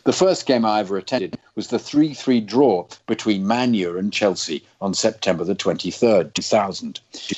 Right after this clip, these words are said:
This was my seventh birthday, and the atmosphere in there was electric, especially because there was not one Chelsea fan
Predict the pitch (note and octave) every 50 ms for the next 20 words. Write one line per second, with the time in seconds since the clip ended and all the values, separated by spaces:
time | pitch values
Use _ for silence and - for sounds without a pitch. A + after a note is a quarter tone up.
0 | - - C3+ B2 - B2 G#2 A2+ G#2+ F#2+ G2+ - - - - G#3 B2+ B2+ - -
1 | - B2+ A#2 A2 G2+ - - F2+ D#2+ D2 C#2+ - _ _ _ - G#2+ G#2+ G#2+ A#2
2 | B2+ C3 B2 A#2+ G#2+ - - - G2+ F#2+ F2 E2+ E2+ E2 D#2+ E2 E2+ E2 F2 E2+
3 | - - E2+ D#2+ - G2 F#2+ F#2+ G2 G2 - - - - E2+ C2+ - _ _ _
4 | _ _ _ _ - A2+ - - F3 D#3+ - - G#2 G2 G2 - G#2 F#2+ - A2+
5 | G2+ G#2 - A#2 A2+ G2+ - G#2 G#2+ C3+ D3+ D3 D3 D3+ C#3 - D#3 C#3 B2 -
6 | - G#2+ F2+ - - F2+ F2 E2+ E2+ F2